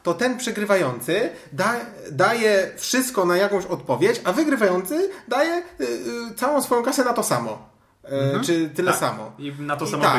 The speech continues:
Speaker 2: wyjdą wtedy i
Speaker 1: Y, na to, żeby na to
Speaker 2: nie
Speaker 1: samo,
Speaker 2: dogonić.
Speaker 1: żeby na to samo wyjść i go nie dogonić. I w zasadzie, powiem wam więcej, ten gracz wygrywający mógłby robić nie to w ostatniej rundzie.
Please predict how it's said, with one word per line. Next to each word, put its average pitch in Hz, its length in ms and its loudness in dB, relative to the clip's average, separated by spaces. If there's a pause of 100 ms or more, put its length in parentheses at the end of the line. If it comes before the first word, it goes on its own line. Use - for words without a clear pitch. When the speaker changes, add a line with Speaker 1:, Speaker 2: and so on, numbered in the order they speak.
Speaker 2:
wyjdą 104 160 -8
wtedy 104 380 -8
i - 60 -6
Speaker 1:
Y, 208 160 2
na 302 120 0
to, 277 200 -2
żeby 277 220 0
na 254 100 2
to - 100 -4
Speaker 2:
nie 131 60 -2
Speaker 1:
samo, 185 200 4
Speaker 2:
dogonić. 196 260 -2
Speaker 1:
żeby 214 180 -2
na 226 120 2
to - 100 -2
samo 196 260 0
wyjść 302 320 2
i 277 40 -2
go 240 100 0
nie 226 100 -2
dogonić. 127 480 0
I 196 40 -8
w 185 40 -6
zasadzie, 240 640 0 (200)
powiem 240 240 0
wam 269 140 4
więcej, 131 500 0 (160)
ten 214 180 -2
gracz 247 220 4
wygrywający 226 880 0 (140)
mógłby 220 220 0
robić 262 280 2
nie 480 180 4
to 277 80 4
w 170 100 0
ostatniej 160 340 0
rundzie. 143 240 0